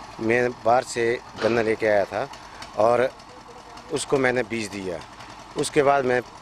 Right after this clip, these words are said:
पिछले साल से लगातार ये काम कर रहा हूँ और हम जो,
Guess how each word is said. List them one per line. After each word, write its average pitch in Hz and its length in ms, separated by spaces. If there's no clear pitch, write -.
पिछले 156 280
साल 120 260
से 131 300
लगातार 123 480
ये 117 100
काम 98 240
कर 87 180
रहा 82 120
हूँ 80 120
और 143 240
हम 156 200
जो, 165 180